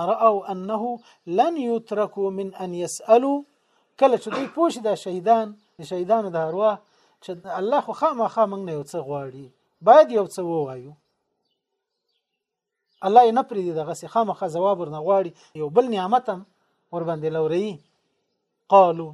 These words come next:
نو بیا به دوی وایي، یا رب، ای د موږ ربه، نريد أن ترد أرواحنا في أجسادنا. ای الله،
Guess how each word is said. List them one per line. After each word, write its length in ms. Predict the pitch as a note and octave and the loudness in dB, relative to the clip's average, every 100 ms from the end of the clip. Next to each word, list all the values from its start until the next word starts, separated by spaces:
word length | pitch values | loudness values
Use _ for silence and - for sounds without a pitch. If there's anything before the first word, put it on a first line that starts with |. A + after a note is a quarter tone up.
| - | -12
نو 60 | E3 | -4
بیا 100 | F3+ F3 | 0 0
به 60 | E3 | -2
دوی 140 | F3+ | -6
وایي، 220 | F3 D#3+ C#3+ _ _ D#3 | -6 -6 -10 _ _ -8
یا 100 | F3 G#3+ E3+ | -6 -6 -8
رب، 140 | C3+ A#2 _ _ _ _ | -14 _ _ _ _ _
ای 180 | F3 G3+ | -12 -12
د 80 | E3 D#3+ | -12 -14
موږ 120 | E3+ D3 C3+ | -16 -16 -14
ربه، 220 | C#3 B2+ _ _ _ _ _ _ _ _ _ - | -16 -20 _ _ _ _ _ _ _ _ _ -12
نريد 400 | F3+ G3 A#3+ F3 | -8 -6 -8 -10
أن 180 | F3+ D#3+ D3 | -10 -12 -10
ترد 400 | E3+ G#3 F3 D3 | -8 -8 -10 -12
أرواحنا 800 | - D3 D#3+ F#3+ G#3 A3 A3 A3+ | -10 -4 -2 -2 -4 -10 -12 -12
في 260 | - E3 | -12 -12
أجسادنا. 680 | D#3 - D3 C3 B2+ B2 B2 B2 _ _ _ | -12 -12 -14 -14 -18 -20 -20 -20 _ _ _
ای 100 | F#3 F3+ | -8 -8
الله، 260 | D#3+ D#3+ | -8 -12